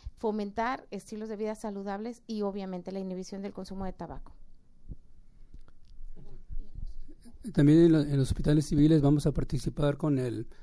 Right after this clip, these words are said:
Speaker 2: el, el Consejo Estatal de Adicciones. Este, el treinta y uno va a haber una, una conferencia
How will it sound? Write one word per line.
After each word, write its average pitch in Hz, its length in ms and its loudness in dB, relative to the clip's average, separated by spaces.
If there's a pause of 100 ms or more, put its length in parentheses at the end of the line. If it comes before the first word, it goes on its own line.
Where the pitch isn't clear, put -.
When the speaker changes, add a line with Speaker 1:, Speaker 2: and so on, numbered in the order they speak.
(340)
Speaker 2:
el, 131 720 4
el 139 80 -2
Consejo 151 260 6
Estatal 143 460 4
de 147 60 8
Adicciones. 143 600 4
Este, 143 480 4
el 127 120 2
treinta 127 240 2
y 127 100 4
uno 143 220 6
va 139 80 6
a - 20 6
haber 139 200 6
una, 139 360 4 (300)
una 139 320 4
conferencia 135 760 4